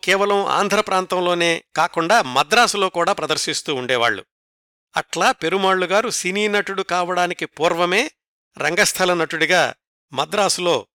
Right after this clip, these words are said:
నాటక ప్రదర్శనల్లో పాల్గొన్నారు. ఆ రోజుల్లోనే తెలంగాణ సాయుధ పోరాటం, కమ్యూనిస్టు పార్టీ మీద నిషేధం,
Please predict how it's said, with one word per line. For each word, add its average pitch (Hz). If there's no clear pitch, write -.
నాటక 143
ప్రదర్శనల్లో 139
పాల్గొన్నారు. 113
ఆ 170
రోజుల్లోనే 180
తెలంగాణ 165
సాయుధ 143
పోరాటం, 139
కమ్యూనిస్టు 180
పార్టీ 151
మీద 143
నిషేధం, 131